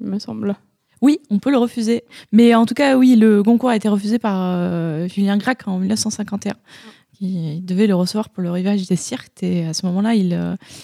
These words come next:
Speaker 2: il refusait, en fait, justement tout ce microcosme et cette, euh, ce côté primé, euh,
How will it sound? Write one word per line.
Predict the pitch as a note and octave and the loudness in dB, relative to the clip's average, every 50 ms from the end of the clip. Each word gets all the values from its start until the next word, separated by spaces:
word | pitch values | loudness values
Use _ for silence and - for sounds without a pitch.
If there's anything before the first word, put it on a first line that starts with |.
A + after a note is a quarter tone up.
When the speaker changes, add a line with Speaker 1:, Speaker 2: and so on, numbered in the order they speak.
| - - _ _ | -20 -20 _ _
Speaker 2:
il | - F#3+ F#3 F#3+ G3 | -4 -2 0 2 2
refusait, | F#3+ G3 A3 G3 - A#3 A3 G#3+ C4 B3+ | 2 2 2 0 0 -2 0 0 2 2
en | A#3 A3 | 2 2
fait, | - A#3+ G3 - | 0 -2 -2 -2
justement | - A#3 - D#4 C#4 C#4 C4 | -4 -6 -4 -2 -2 -2 -2
tout | - C4 | -2 -6
ce | A#3+ - A#3 | -6 -2 -2
microcosme | G#3+ G3+ G3 - - G#3+ G#3+ - - A#3+ A#3+ B3+ B3+ - - G#3+ | 0 0 0 -2 0 -2 -2 0 0 0 2 2 0 0 0 -2
et | G3+ G3 | 0 0
cette, | - - G3 - - - G#3 | 0 -2 -6 -6 -6 -4 -2
euh, | G3+ F#3+ F#3+ F#3+ F#3+ F#3 F#3 F#3+ F#3+ | 0 0 0 0 -2 -2 -2 -2 -2
ce | F#3+ - G3+ | -4 -4 -6
côté | - - G#3 - - A3+ A3+ A3 | -4 -4 -4 -2 0 0 0 0
primé, | - - - - A3 G#3 G#3+ A3 A3+ A#3 A#3 A#3+ A#3 A3+ A3+ G#3 | 0 -4 -6 -2 0 2 2 4 4 4 4 4 4 4 2 2
euh, | F#3+ F#3 F#3 | 2 0 0